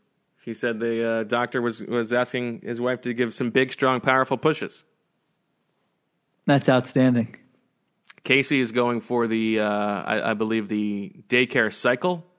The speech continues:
Speaker 1: He's, you know, he had the, he got,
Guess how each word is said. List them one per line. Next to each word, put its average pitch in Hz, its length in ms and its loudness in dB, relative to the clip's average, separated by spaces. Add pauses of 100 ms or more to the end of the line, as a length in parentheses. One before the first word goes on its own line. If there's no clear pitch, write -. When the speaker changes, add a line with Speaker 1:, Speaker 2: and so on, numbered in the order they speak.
(680)
Speaker 1:
He's, 110 340 -6
you 113 80 -4
know, 110 160 -2
he 107 120 -4
had 107 260 -4
the, 104 400 -6
he 107 100 -10
got, 104 240 -6